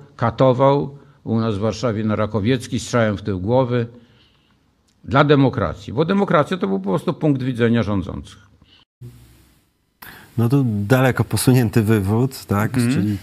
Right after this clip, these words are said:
Speaker 2: najbliższe wybory mogą się zakończyć tragicznie dla Polski, czyli,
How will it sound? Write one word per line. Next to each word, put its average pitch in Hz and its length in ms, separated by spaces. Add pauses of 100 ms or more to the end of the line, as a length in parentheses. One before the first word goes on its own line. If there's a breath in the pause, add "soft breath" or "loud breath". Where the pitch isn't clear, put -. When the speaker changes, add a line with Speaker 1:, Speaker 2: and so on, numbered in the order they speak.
(120)
Speaker 2:
najbliższe 117 560
wybory 107 480
mogą 113 280
się 107 160
zakończyć 104 460
tragicznie 104 680
dla 98 120
Polski, 101 460
czyli, 87 360